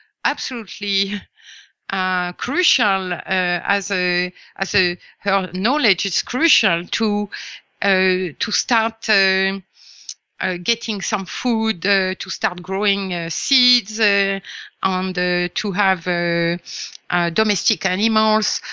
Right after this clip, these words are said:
And so she, uh, when Ninmah comes, she comes with a student of her in life sciences, and she comes also with, uh, seeds, uh, you know, of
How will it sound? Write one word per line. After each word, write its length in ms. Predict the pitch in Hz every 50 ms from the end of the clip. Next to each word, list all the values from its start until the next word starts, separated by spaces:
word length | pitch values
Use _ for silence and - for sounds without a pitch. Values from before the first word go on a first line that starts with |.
| - - - -
And 260 | 202 208 208 196 - -
so 320 | - - - 254 233 220 214
she, 580 | - - - - - 339 339 330 320 247 - - - - _ -
uh, 280 | - 196 196 185 180
when 440 | 185 190 240 254 240 240 226 220 202 -
Ninmah 540 | - 202 285 330 311 285 262 254 226 214 - -
comes, 440 | - 226 208 185 185 190 - - - - - - - - -
she 300 | - - - 330 330 311
comes 480 | - - 247 226 208 208 196 - -
with 460 | 202 185 196 196 190 - - - - 208
a 540 | 185 180 175 175 170 170 170 170 175 175 _ _ _ _ _ -
student 800 | - - - - - 302 214 196 170 147 143 165 - - - - _ _ _ _ _ - - - _ _ _ -
of 160 | 180 - -
her 400 | - 196 175 156 156 180 175 - _ _ _ - - _ _ -
in 200 | 180 190 185 185
life 220 | 185 185 185 185 -
sciences, 880 | - - 196 180 180 175 170 170 175 175 - - 185 180 180 - - - - - - _ -
and 220 | 202 208 208 208
she 280 | - - - - 349 349
comes 420 | - - 254 233 226 226 220 -
also 360 | 226 - 220 220 - - 233
with, 380 | 214 190 202 196 - - - -
uh, 260 | 208 185 185 180 175
seeds, 680 | 175 - - - - 330 311 302 302 277 247 - - 226
uh, 580 | 214 202 202 196 196 196 196 196 190 190 196 196 - - - - - _
you 140 | - 226 226
know, 240 | 196 202 202 202 -
of 320 | - 185 190 180 - -